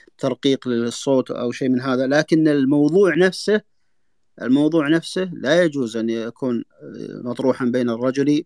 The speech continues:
والمرأة الأجنبية عنه. بعض المواضيع لا يحسن أبدًا بالمرأة العفيفة ولا بالرجل العفيف أن يطرحها ويتكلم فيها بحضرة نساء أجنبيات عنه، ولا ك-، وكذلك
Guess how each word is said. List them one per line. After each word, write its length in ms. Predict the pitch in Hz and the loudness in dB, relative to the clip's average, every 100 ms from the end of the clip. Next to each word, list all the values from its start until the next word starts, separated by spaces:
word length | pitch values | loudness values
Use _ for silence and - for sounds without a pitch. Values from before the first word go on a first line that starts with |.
| _ _ _ - | _ _ _ -4
والمرأة 400 | 113 120 131 139 123 | 0 2 2 0 -2
الأجنبية 520 | 110 113 101 98 85 _ _ _ 117 | -4 -6 -6 -8 -10 _ _ _ -10
عنه. 240 | 120 - _ _ _ _ _ _ _ _ _ _ _ _ _ _ _ _ _ _ _ _ _ - | -8 -8 _ _ _ _ _ _ _ _ _ _ _ _ _ _ _ _ _ _ _ _ _ -4
بعض 180 | 127 127 | -2 0
المواضيع 440 | 127 123 127 147 | 2 2 2 2
لا 180 | 147 233 | 2 2
يحسن 340 | 208 - 120 - - | 2 -2 -6 -6 -6
أبدًا 400 | 139 123 107 80 - | -2 -2 -4 -8 -8
بالمرأة 400 | 117 113 127 117 - | -4 -2 0 -2 -2
العفيفة 440 | 110 113 120 107 | -4 -2 -4 -4
ولا 160 | 95 104 | -6 -2
بالرجل 300 | 127 143 139 | 2 2 2
العفيف 280 | 123 170 170 | 0 0 0
أن 140 | 131 | 0
يطرحها 640 | 131 147 156 120 143 170 - - | 0 -2 -4 -6 -8 -12 -14 -10
ويتكلم 640 | - 135 170 180 151 135 | -8 -4 2 4 4 4
فيها 380 | 160 165 190 214 - _ _ _ | 4 2 2 -4 -10 _ _ _
بحضرة 640 | 123 - 147 139 139 147 165 - _ _ - | -4 0 2 2 2 2 0 -4 _ _ -2
نساء 560 | 123 147 147 151 165 - _ _ | 0 0 0 0 -2 -4 _ _
أجنبيات 640 | 117 117 110 113 107 - - | -6 -4 -2 -2 -4 -6 -6
عنه، 220 | 107 - _ _ _ _ - | -6 -8 _ _ _ _ -6
ولا 320 | 120 123 135 | 0 2 0
ك-، 240 | 131 131 117 | -2 -6 -6
وكذلك 720 | 131 131 135 147 151 156 | -6 -4 -2 -2 -2 -4